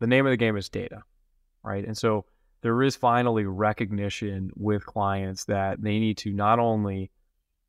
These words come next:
figure out how to harness their own risk data, but also connect that to other types of data within the organization, whether that is information from their E R P system, right? So financial data,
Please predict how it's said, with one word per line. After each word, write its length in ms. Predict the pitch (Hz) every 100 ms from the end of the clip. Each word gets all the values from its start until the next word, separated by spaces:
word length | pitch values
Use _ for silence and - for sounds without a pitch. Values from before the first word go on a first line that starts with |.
| -
figure 300 | 127 110 107
out 180 | 104 101
how 100 | 104
to 100 | 92
harness 500 | _ 117 117 110 -
their 200 | 107 104
own 160 | 101
risk 560 | 95 98 110 139 - -
data, 380 | 110 98 95 101 _ _ _ _
but 100 | 117
also 580 | 113 117 - 117 107 101 -
connect 380 | 110 107 113
that 200 | 110 101
to 420 | - 107 101 98 - -
other 420 | 127 127 101 92 _ _
types 240 | 110 104 110
of 80 |
data 260 | 95 101 98
within 240 | 98 101
the 100 | 101
organization, 720 | 98 95 95 95 98 95 -
whether 240 | 101 101 101
that 280 | 101 101 98
is 280 | 95 92 _ _ _ _ _ -
information 560 | 110 113 104 104 113
from 180 | 95 104
their 200 | 98 -
E 100 | 110
R 140 | 104
P 160 | 98 104
system, 400 | - 92 - -
right? 200 | 104 98
So 140 | - 104
financial 500 | 98 101 104 - 101
data, 380 | 95 95 95